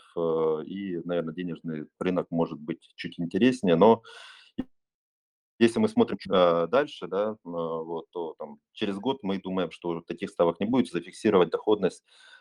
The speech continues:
порядка там, э, тринадцати с половиной, четырнадцати процентов у самых надежных бумаг, это уже становится интересным. То есть я могу выделить такие бумаги, как, э, Роснефть, э,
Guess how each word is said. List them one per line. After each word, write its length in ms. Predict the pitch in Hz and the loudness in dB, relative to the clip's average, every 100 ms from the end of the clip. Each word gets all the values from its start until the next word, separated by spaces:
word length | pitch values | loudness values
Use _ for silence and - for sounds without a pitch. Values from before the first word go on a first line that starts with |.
| - | 4
порядка 360 | 101 202 - | 6 6 4
там, 280 | - 87 82 _ _ _ _ _ _ _ _ | 0 2 0 _ _ _ _ _ _ _ _
э, 520 | 95 90 90 90 87 85 | -2 2 2 2 2 0
тринадцати 360 | 107 107 - | 2 2 0
с 60 | 101 | -10
половиной, 400 | - 101 101 95 | -4 -2 -2 -6
четырнадцати 460 | - 113 98 - 85 | -6 -4 -4 -4 -8
процентов 540 | 92 - 90 85 - | -8 -2 -2 -2 -6
у 40 | |
самых 280 | 87 92 90 | -2 0 0
надежных 360 | 92 90 90 90 | -2 -4 -6 -8
бумаг, 260 | 85 120 135 | -2 0 0
это 200 | 104 - | -2 -6
уже 140 | 85 92 | -8 -8
становится 360 | - 87 87 | -12 -12 -12
интересным. 480 | 85 87 82 - 71 | -16 -12 -12 -12 -20
То 100 | - | -20
есть 140 | 71 - | -8 0
я 60 | 87 | 2
могу 240 | 85 85 | 0 -4
выделить 300 | 87 85 82 | -12 -12 -12
такие 260 | 82 - 82 | -12 -6 -4
бумаги, 360 | 85 85 82 | 0 0 0
как, 220 | 80 80 - _ _ _ _ _ - | -2 -2 -2 _ _ _ _ _ -2
э, 840 | 90 82 82 80 80 78 78 78 - | 0 2 2 2 2 2 0 -2 -2
Роснефть, 680 | 87 85 - 143 156 - 107 | 0 0 2 2 2 2 4
э, 380 | 101 95 95 | 6 6 4